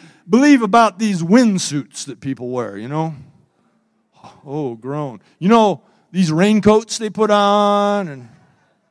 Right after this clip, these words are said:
and they <laughs> jump, Dominic, right? They, they jump off some huge high place, Sam.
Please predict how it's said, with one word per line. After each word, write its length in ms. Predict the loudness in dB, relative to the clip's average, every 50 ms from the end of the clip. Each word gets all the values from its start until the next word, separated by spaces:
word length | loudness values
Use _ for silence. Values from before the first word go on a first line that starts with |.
| _ _ _ _ _ _ _ _ _ _ _ _ _
and 160 | -14 -14 -12
they 240 | -10 -10 -10 -12 -14 _ _ _ _ _
<laughs> 260 | _ _ _ _ _ _
jump, 260 | 0 2 2 2 2 0 -4 -16 -20 _ _ _ _ _ _ _ _ _ _ _ _ _ _ _
Dominic, 480 | -16 -12 -10 -10 -10 -10 -10 -10 -10 -8
right? 220 | -6 -6 -4 -4
They, 180 | -4 -6 -8 -10 -12 -14 _ _ _ _
they 140 | -8 -8 -8
jump 360 | -4 0 2 2 2 2 4
off 220 | 4 4 4 4 0
some 260 | -2 -4 -4 -2 -2
huge 340 | -4 -2 -2 -2 -4 -6 -6
high 260 | -2 -2 -2 -4 -4
place, 320 | -8 -8 -6 -4 -4 -4 -6
Sam. 340 | -8 -10 -8 -10 -10 -12